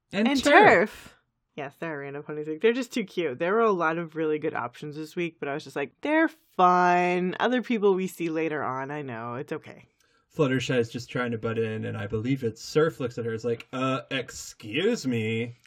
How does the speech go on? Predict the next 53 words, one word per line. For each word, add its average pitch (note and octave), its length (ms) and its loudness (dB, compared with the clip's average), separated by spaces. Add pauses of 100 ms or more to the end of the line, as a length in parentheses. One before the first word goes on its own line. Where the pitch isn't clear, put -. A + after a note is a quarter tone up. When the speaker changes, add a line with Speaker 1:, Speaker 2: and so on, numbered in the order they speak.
(240)
Speaker 2:
"Gosh, F3+ 380 0
do F#3+ 100 -4
you A3 80 0 (120)
really D#3+ 240 0
need F3+ 140 -4
this F#3+ 140 -6
asparagus F3+ 580 -6
that D#3+ 200 -8 (100)
bad?" C#3 500 -2 (420)
And B3+ 140 -8
so D#4 120 0
Fluttershy D#4+ 520 -2
walks F#3+ 460 0
away. C#3+ 600 -4
Speaker 1:
She D3 100 -4
just B2+ 200 -6
like, C#3 220 -6
"No, D#3+ 220 2 (260)
that's C4 180 -4
Speaker 2:
"It's - 100 -2
Speaker 1:
okay. C#4 320 -2
Speaker 2:
okay, C4+ 280 -10
Speaker 1:
I F3 40 0
don't F#3 200 -2
need D#3+ 160 -2
Speaker 2:
sorry." D3+ 100 0
Speaker 1:
it." C3+ 80 -6
She - 140 -8
just C#3+ 140 -4
sort C3 160 2
of G#2+ 100 -2
backs G#2 300 -6
away B2+ 280 -4
slowly. - 340 -6
Speaker 2:
And G3+ 100 0
she G#3+ 180 -6
runs F#3 480 -2
right D#3+ 400 -2
into F#3 300 -4
Rarity D#3 380 -4
and A3 100 -2
Pinkie F#4 220 -4
Pie. C#3+ 340 -2
Speaker 1:
Who A#3 120 4
have G3+ 140 12
been G3 160 2
watching D#3 400 -2
this A2 180 -6
exchange D2+ 560 -10
now. - 120 -8
Speaker 2:
It's - 120 -10
like, A#3+ 200 -2 (280)
"Uh, G3+ 220 -2